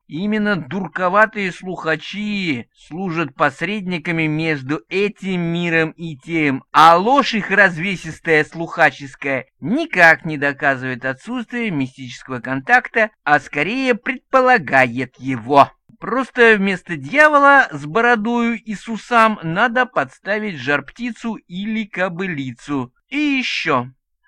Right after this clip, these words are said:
Вспоминая будущее, вернёмся назад к Буратино Алексея Толстого.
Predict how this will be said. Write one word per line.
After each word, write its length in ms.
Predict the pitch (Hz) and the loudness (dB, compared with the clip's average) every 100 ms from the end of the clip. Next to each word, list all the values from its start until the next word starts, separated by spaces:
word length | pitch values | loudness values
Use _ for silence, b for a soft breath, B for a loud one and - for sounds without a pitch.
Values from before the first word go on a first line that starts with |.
| _ | _
Вспоминая 580 | - - 147 147 147 151 | -20 -10 -6 -2 0 0
будущее, 560 | 240 285 247 - 233 | -2 0 0 0 -4
вернёмся 720 | 135 147 185 185 185 160 180 | -2 -2 0 0 -2 -2 -4
назад 460 | 156 160 185 233 180 | 0 0 4 2 2
к 40 | |
Буратино 1040 | 135 160 160 165 156 - 233 247 233 226 101 | -2 0 2 2 -2 -6 -4 0 2 2 2
Алексея 680 | 131 131 127 - 202 208 202 | 0 0 -6 -10 -6 -4 -2
Толстого. 1040 | 196 185 180 - 156 143 139 135 135 131 | 0 -2 -4 -6 0 0 2 4 4 2